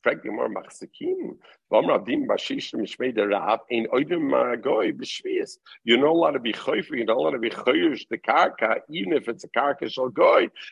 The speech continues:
You're not allowed to be a yisrael, not allowed to help him to work the land b'shviyas. So are you allowed to or not? So Tosfos says over here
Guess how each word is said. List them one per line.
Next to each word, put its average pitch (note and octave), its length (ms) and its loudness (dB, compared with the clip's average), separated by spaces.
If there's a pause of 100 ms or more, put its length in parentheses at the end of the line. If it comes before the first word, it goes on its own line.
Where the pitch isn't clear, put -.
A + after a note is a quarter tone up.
You're B2 140 6
not B2+ 120 8
allowed D3+ 200 4
to C#3+ 80 2
be B2+ 240 -2
a A#2 140 -2
yisrael, A#2 840 0
not C3+ 120 0
allowed C#3 240 0
to A2 40 4
help F#3 300 0
him C3 160 -4
to G#2+ 100 -8
work C#3 320 0
the C#3 100 -2
land D3 500 0
b'shviyas. - 720 -6 (440)
So A#2+ 500 4 (300)
are A2 100 4
you A2 180 2
allowed A2 440 2
to G3 120 -4
or A#2+ 160 -2
not? A2+ 400 -2 (320)
So A2 260 -2 (160)
Tosfos C3 600 -2
says C#3 420 -2
over G#2+ 200 0
here F#2+ 600 -2